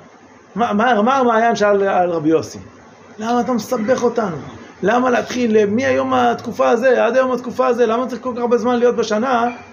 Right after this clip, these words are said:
בתוך ה-, בתוך התהליך הזה, בשביל לראות מה זה מזרח, מה זה מערב, מה זה צפון, מה זה דרום?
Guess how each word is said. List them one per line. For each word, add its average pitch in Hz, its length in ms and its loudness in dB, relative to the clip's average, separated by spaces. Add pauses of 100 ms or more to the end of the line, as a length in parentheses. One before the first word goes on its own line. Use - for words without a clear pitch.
(220)
בתוך 214 460 0
ה-, 202 500 2
בתוך 185 260 -4
התהליך 196 380 0
הזה, 175 160 -2
בשביל 165 200 -2
לראות 196 220 0
מה 202 140 0
זה 180 100 -4
מזרח, 175 280 -2
מה 185 100 -2
זה 180 80 -2
מערב, 190 280 2
מה 180 100 -2
זה 160 160 -8
צפון, 175 240 -6
מה 170 80 -4
זה 151 120 -4
דרום? 120 260 -6